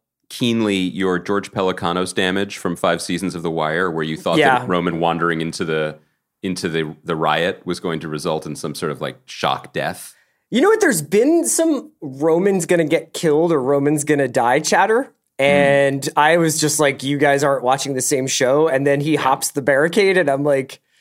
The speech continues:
Speaker 2: "This dude is gonna back the blue into oblivion. Is this really gonna happen?"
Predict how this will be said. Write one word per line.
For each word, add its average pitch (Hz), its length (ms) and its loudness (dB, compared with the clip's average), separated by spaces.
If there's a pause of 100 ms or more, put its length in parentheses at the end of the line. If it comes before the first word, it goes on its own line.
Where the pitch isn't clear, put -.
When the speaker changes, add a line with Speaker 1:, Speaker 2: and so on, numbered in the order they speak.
(260)
Speaker 2:
"This 170 120 0
dude 185 160 -2
is 196 140 2
gonna 160 220 2
back 139 380 0
the 156 100 0
blue 143 340 0
into 156 300 0
oblivion. 143 580 0
Is 147 140 0
this 156 160 0
really 139 260 2
gonna 123 220 2
happen?" 190 520 0